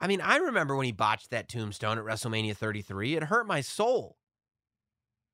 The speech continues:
But I assumed that The Undertaker knows that he's the greatest. And if he goes out there and he botches a move, okay, that sucked.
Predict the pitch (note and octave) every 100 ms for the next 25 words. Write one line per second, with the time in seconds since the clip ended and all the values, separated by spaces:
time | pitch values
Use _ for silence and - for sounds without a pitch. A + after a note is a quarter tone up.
0 | _ _ _ _ _ _ _ F3+ F#3 C#4+
1 | C4 - - C3 A2 G#2+ G#2+ - _ _
2 | _ _ _ _ D#3+ D3 D#3+ F3 B3+ C4
3 | C#3 G#2+ F#2+ F2+ E2 G#2+ _ _ _ _
4 | _ _ _ _ _ A#2 D#3 B3+ F#4 D3
5 | A#2 A2 F#2 E2+ F#2 D#2 - - _ _
6 | _ _ _ _ _ D3+ F3 D#3+ D3 -
7 | _ _ _ _ - E3+ A#3 B3+ A#3 F#3+
8 | E3 E3 D#3 C#3 D#3 E3+ D#3 C#3 C#3 A#3
9 | E3+ G2+ A2+ - _ _ _ _ _ _
10 | _ _ _ _ G3 G#3+ A2+ A2+ D3+ -
11 | - A#3 C#3 - -